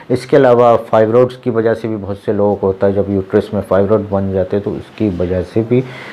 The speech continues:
pain होता है। और भी अन्य बहुत से कारण हैं, but उसका इलाज क्या है वो मैं आपको बताऊंगा। देखिए, उसका इलाज आपको कैसे करना है। एक तो जो कारण है, अगर पीसीओडी है, फाइब्रॉइड है, तो उसका इलाज आप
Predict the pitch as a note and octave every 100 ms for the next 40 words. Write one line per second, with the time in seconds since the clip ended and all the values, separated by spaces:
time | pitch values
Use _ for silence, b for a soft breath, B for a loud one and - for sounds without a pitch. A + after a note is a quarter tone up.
0 | B - A2+ G#2+ G2 F3 F3 D3+ D#3+ B2+
1 | A#2 B2+ F#2+ F#2+ - G#2+ - F#2+ G2+ G2
2 | F2+ B2 A2+ G2+ G2+ G2+ - - A#2+ -
3 | - F#2+ F#2 G2+ G#2 B2 A2+ G2+ F#2+ F2+
4 | E2 - F#2 F2+ F2+ F#2 A2+ C#3 C#3+ -
5 | - A2 - C#3+ G2 F2 G2+ G#2 F2+ -
6 | - F2+ F#2+ F#2 F#2+ B2 B B B -
7 | C3 C3 C#3+ B2+ C3 A2 G#2+ A#2 G2+ G2+
8 | G2+ G#2 G#2 G2+ - G#2 G2+ G2+ F#2 F#2
9 | F#2+ F#2+ F#2 F#2 B B - - G2 G2+
10 | G#2+ F#2+ G2+ E3+ C#3+ - - G#2+ F#2 F#2+
11 | G2 G2